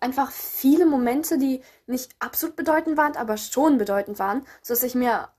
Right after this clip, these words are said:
aussuchen musste, okay, welche von diesen nehme ich jetzt? Und, ähm,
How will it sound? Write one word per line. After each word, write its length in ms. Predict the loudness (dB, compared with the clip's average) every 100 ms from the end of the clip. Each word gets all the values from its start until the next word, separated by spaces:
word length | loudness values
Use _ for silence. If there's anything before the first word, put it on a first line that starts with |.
| -4
aussuchen 380 | -2 -2 -2 -2
musste, 180 | -2
okay, 300 | -4 -6 -6 0
welche 320 | 2 2 0
von 180 | -6 -6
diesen 220 | -4 -2
nehme 200 | 0 0
ich 140 | -2 -6
jetzt? 240 | -10 -14 -16 -20 -20 _
Und, 320 | 2 4 2 2
ähm, 460 | 0 0 -2 -6